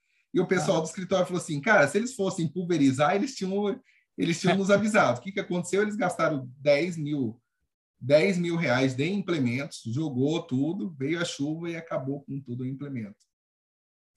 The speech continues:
Speaker 1: É uma
Speaker 2: Olha que
Speaker 1: ba-, é uma,
Speaker 2: interessante. É,
Speaker 1: é
Speaker 2: você tá
Speaker 1: uma, é
Speaker 2: contando
Speaker 1: uma
Speaker 2: aí. Pode falar, Diogo.
Speaker 1: É um exemplo de uma comunicação, de um ruído na comunicação.
Speaker 2: É, e a intervenção que pode ser feita, né? Muito interessante.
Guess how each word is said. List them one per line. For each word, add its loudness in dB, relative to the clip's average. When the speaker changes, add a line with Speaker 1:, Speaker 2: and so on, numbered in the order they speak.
Speaker 1:
É -4
uma 4
Speaker 2:
Olha 6
que 6
Speaker 1:
ba-, 6
é 6
uma, 4
Speaker 2:
interessante. 4
É, 4
Speaker 1:
é 2
Speaker 2:
você 6
tá 8
Speaker 1:
uma, 6
é 4
Speaker 2:
contando 8
Speaker 1:
uma 8
Speaker 2:
aí. 4
Pode 2
falar, 6
Diogo. 4
Speaker 1:
É 0
um 2
exemplo 0
de -2
uma 0
comunicação, -2
de -2
um 2
ruído 0
na -2
comunicação. -6
Speaker 2:
É, 6
e 10
a 8
intervenção 8
que -6
pode 6
ser 8
feita, 6
né? 6
Muito 8
interessante. 6